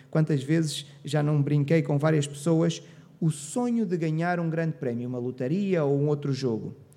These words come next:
Até no sonho há discussões. Eu fico a pensar: nós estamos a sonhar, ganhamos quinze milhões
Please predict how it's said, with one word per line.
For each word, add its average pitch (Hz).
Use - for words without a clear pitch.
Até 294
no 254
sonho 214
há 226
discussões. 220
Eu 262
fico -
a -
pensar: 151
nós 277
estamos 285
a 165
sonhar, 175
ganhamos 185
quinze 190
milhões 165